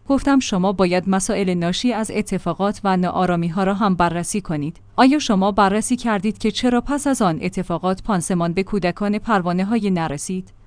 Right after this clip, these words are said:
آیا شما می‌دانید در این فاصله چند کودک پروانه ای از دست رفت؟ چطور می‌توانم به این کمیته اعتماد کنم که بدون سوگیری و برای مردم ایران است؟ آیا شما بررسی کردید که تحریم های پس از آن اتفاقات چه فشاری به مردم آورد؟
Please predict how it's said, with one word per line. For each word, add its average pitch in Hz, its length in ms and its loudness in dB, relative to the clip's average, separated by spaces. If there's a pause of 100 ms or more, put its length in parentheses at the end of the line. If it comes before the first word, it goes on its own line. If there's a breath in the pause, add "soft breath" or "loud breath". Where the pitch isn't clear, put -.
آیا 240 280 4
شما 202 320 2
می‌دانید 202 460 2
در 202 140 2
این 285 140 4
فاصله 240 420 0
چند 220 320 -2
کودک 214 360 0
پروانه 202 500 2
ای 254 140 6
از 202 160 -2
دست 165 340 -4
رفت؟ 160 420 -4
چطور 349 360 4
می‌توانم 180 540 4
به 180 100 2
این 208 200 6
کمیته 240 400 4
اعتماد 185 520 2
کنم 185 320 2
که 233 140 2
بدون 180 360 4
سوگیری 202 420 0
و 202 140 2
برای 190 340 4
مردم 180 380 4
ایران 165 400 0
است؟ 165 360 -6
آیا 240 240 6
شما 208 340 4
بررسی 214 400 4
کردید 233 420 2
که 233 120 2
تحریم 220 400 2
های 208 260 4
پس 277 260 2
از 240 160 4
آن 175 160 2
اتفاقات 196 720 0
چه 311 160 0
فشاری 214 400 2
به 190 140 4
مردم 180 420 4
آورد؟ 160 440 -2